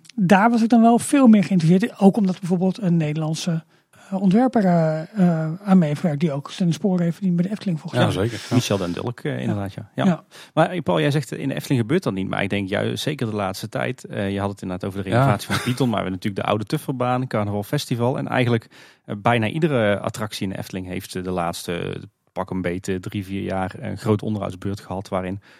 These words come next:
Speaker 3: toch iedere keer ook dingen, eh, net wat zijn aangepast en getweakt.
Speaker 1: Maar wat is nou daadwerkelijk bij de Python gebeurd?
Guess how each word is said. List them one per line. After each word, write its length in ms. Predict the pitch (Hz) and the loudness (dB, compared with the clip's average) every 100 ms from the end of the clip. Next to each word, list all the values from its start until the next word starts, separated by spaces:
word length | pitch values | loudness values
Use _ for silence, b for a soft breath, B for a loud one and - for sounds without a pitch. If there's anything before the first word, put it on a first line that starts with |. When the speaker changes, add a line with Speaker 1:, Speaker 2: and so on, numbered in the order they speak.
| b | b
Speaker 3:
toch 160 | - 110 | -8 -8
iedere 240 | - 95 | -6 -12
keer 220 | 98 101 - | -10 -8 -8
ook 120 | 101 | -6
dingen, 340 | 107 107 110 110 | -6 -4 -4 -2
eh, 60 | |
net 260 | 110 123 123 | -2 -2 -2
wat 140 | 131 | -8
zijn 240 | - 117 113 | -4 -4 -2
aangepast 580 | 117 120 110 139 123 - | -2 -4 -4 -6 -6 -6
en 80 | |
getweakt. 400 | 120 - - - | -8 -8 -12 -6
Speaker 1:
Maar 120 | 190 180 | 4 6
wat 140 | 202 | 6
is 60 | 208 | 6
nou 160 | 214 | 6
daadwerkelijk 380 | 202 196 214 190 | 6 4 4 4
bij 100 | 202 | 4
de 80 | 247 | 2
Python 240 | 214 175 | 4 4
gebeurd? 440 | 139 156 143 143 | 4 -2 -2 -6